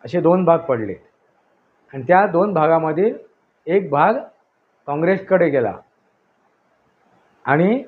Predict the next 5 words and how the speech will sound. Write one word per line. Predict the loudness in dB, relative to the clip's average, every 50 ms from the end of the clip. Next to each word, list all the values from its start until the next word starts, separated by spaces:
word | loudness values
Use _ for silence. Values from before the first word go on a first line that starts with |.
| -6
काँग्रेसचे | -4 -2 0 0 2 2 2 0 0 0 0 2 2 0 -2 -6 -12 -20 _ _ _ _ _ _ _ _ _ _ _ _ _ _ _ _ _ _ _ _
उमेदवार | -6 -2 -2 0 2 2 2 2 2
निवडून | 0 -2 -2 -2 0 0 -2 -2
आले. | -4 -6 -8 -12 -16 _ _ _ _ _ _ _ _ _ _ _ _ _ _ _ _ _ _ _ _ _ _ _ _ _ _ -10
मित्रांनो, | -6 0 2 2 2 2 2 0 -2 -2